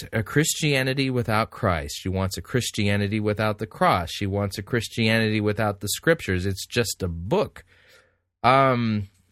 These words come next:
she doesn't believe in the virgin birth, in miracles, in a God that intervenes in our life. Uh,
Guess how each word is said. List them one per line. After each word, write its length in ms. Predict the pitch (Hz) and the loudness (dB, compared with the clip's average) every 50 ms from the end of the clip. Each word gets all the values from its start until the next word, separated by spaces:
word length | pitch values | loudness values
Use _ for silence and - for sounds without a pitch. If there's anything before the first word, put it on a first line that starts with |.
| - - - | -20 -18 -12
she 280 | - - - - 127 117 | -8 -6 -2 0 2 2
doesn't 340 | 113 110 107 117 110 107 | 2 2 2 0 0 0
believe 420 | 113 117 117 123 131 131 131 123 123 | 0 0 0 2 2 2 2 2 0
in 100 | 131 131 | 0 0
the 60 | 123 | 0
virgin 420 | 117 123 131 131 127 123 127 123 | 2 4 4 4 4 4 0 0
birth, 380 | 113 117 170 240 254 185 - - - - - _ _ _ _ _ _ _ _ _ - - | 2 2 2 4 4 2 0 -4 -10 -20 -20 _ _ _ _ _ _ _ _ _ -8 -2
in 180 | - 117 120 | 0 2 2
miracles, 540 | 135 156 202 233 202 - - 139 120 107 104 | 4 2 2 2 0 2 2 2 2 2 2
in 80 | 117 113 | 2 2
a 60 | 110 | 2
God 300 | 98 120 131 160 180 165 | 2 2 4 4 4 2
that 120 | 156 139 | 2 2
intervenes 540 | 156 156 151 143 131 135 151 170 170 156 143 | 4 2 2 2 2 2 2 2 2 2 2
in 80 | 147 143 | 2 2
our 120 | 139 131 | 2 2
life. 500 | 123 139 170 202 202 156 - - - - _ _ _ _ _ _ _ _ _ _ _ _ _ _ _ _ _ _ _ - | 2 2 4 4 4 2 0 -4 -12 -20 _ _ _ _ _ _ _ _ _ _ _ _ _ _ _ _ _ _ _ -14
Uh, 260 | - 73 87 90 87 | -10 -6 -6 -6 -6